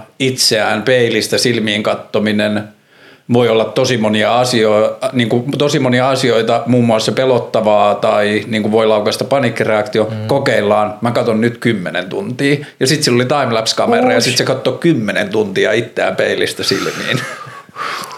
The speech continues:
Speaker 1: Se oli musta, niinku, se oli silleen, niinku, mentaalinen maraton.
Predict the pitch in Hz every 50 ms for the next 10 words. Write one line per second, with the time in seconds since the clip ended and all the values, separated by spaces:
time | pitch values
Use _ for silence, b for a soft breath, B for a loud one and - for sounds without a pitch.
0 | - - - - 185 156 160 165 - 127 156 - 143 - - 135 117 117 120 113
1 | 123 120 B B B B B B - - 180 165 160 156 165 147 147 147 139 139
2 | 139 139 135 123 147 139 131 - 143 143 147 160 160 147 135 123 110 104 104 95
3 | 101 113 107 110 - 110 117 120 113 87 87 80 87 - - 90 85 85 98